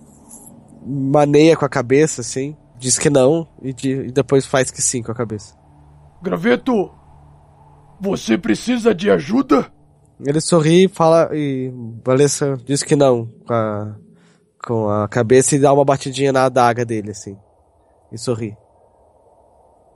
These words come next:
Speaker 2: Ah, o Corran, ele, ele olha um pouco pra ele, sabe,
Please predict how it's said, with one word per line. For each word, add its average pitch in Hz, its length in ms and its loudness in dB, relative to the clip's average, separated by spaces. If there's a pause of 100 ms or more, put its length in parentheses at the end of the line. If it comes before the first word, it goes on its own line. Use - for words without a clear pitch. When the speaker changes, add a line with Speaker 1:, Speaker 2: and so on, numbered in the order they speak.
(320)
Speaker 2:
Ah, 92 680 -4 (760)
o 147 80 -10
Corran, 175 360 2
ele, 190 260 -2
ele 156 280 -4 (340)
olha 175 200 2
um 196 60 0
pouco 185 300 -2
pra 165 240 2
ele, 160 220 2
sabe, 165 200 -4